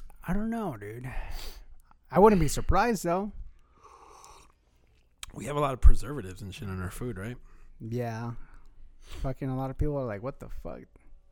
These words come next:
Speaker 1: That's, dude, like, if you go to a McDonald's in any other country, their fucking menu is different.
Speaker 2: Have you seen the menu?
Speaker 1: Roll, yeah, with cheese.
Speaker 2: Yeah, have you seen the menu for a French McDonald's?
Speaker 1: Nah.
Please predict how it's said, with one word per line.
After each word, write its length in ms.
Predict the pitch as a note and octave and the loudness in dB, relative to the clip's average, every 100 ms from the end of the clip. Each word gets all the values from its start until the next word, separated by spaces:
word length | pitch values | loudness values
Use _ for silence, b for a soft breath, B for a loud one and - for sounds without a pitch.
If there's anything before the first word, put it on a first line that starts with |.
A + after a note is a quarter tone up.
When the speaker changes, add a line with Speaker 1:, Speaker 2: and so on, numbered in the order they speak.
| - - _ - _ _ _ - | -20 -20 _ -20 _ _ _ -6
Speaker 1:
That's, 240 | - D#3+ | -4 -4
dude, 340 | E3 C3+ E3 C#3+ | -6 0 0 2
like, 160 | C3+ | 0
if 80 | C#3 | -2
you 80 | D#3+ | 2
go 140 | G#3+ A3 | 2 2
to 80 | |
a 60 | G3+ | 0
McDonald's 580 | E3+ C3+ C#3+ D#3+ D#3 D3+ | -2 2 2 4 2 0
in 120 | C3+ | 0
any 240 | C#3+ C#3+ | 2 2
other 160 | C3+ A#2 | 0 -2
country, 440 | G#2+ B2+ C#3 B2 | -2 -2 -2 -2
their 140 | A#2 B2 | -2 -2
fucking 340 | - A#2 B2 | -2 -4 -4
menu 260 | A2+ B2 A#2 | -4 -4 -4
is 140 | G2+ | -6
different. 320 | G#2 A#2 - D3 | -6 -6 -4 -4
Speaker 2:
Have 140 | E3+ | 0
you 160 | A#3 A#3 | 0 0
seen 420 | - E3+ F3 G#3 | 0 0 2 2
the 80 | D#3+ | 2
menu? 680 | C#3+ C3+ E3 F3 F#3 F#3+ D#3+ | 2 2 4 6 6 6 4
Speaker 1:
Roll, 280 | C#3+ F3+ F3+ | 6 8 8
yeah, 260 | F3 E3+ | 6 4
with 160 | D#3 C#3+ | 2 2
cheese. 520 | - F#3+ D3+ - - D#3 | 2 2 2 -8 -8 2
Speaker 2:
Yeah, 400 | F3 G3+ E3+ C#3+ | 8 10 10 6
have 140 | E3 | 4
you 60 | F#3+ | 2
seen 160 | A3 | 2
the 80 | G#3+ | 4
menu 320 | E3 E3+ F#3+ | 4 4 2
for 200 | F#3 E3+ | 0 0
a 60 | C3 | -2
French 480 | - D3 F3 F3 D3+ | -2 -2 -2 -4 -8
McDonald's? 640 | C3+ B2+ D3 G3+ A3 A2+ | -6 -4 -2 -2 -4 -6
Speaker 1:
Nah. 400 | C3 E3 G2+ | -4 -4 -4